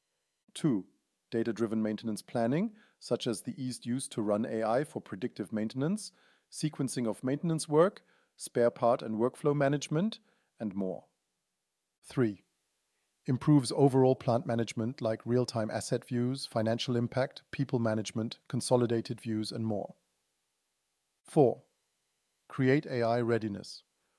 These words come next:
reduces the time to A I. Access to data is key to digitize and introduce A I and data access outside the generation asset, if often impossible, because of security concerns. This problem is solved because it is based on virtualized data.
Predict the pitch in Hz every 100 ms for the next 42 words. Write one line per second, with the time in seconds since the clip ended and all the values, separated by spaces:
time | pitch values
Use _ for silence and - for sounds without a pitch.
0 | _ _ 127 117 131 185 170 127 - -
1 | 123 117 117 - 113 - 117 156 _ -
2 | 131 - 127 - 113 113 113 127 - 113
3 | - 135 127 156 - 104 131 139 - 123
4 | 120 123 - 104 120 135 117 - - -
5 | 120 110 113 - 117 101 117 117 - -
6 | - 113 110 - - - _ _ - 139
7 | - 123 117 113 104 113 110 110 110 120
8 | - 107 110 107 - 135 - - 110 107
9 | 95 107 - 101 - - _ _ _ _
10 | _ 120 - 120 113 107 - - 117 104
11 | 107 - 101 - 50 - - _ _ _
12 | _ _ _ - 135 - 156 180 185 151
13 | 120 - 123 147 156 - 123 127 127 127
14 | 120 101 120 120 - 120 113 120 127 135
15 | 117 117 - 104 104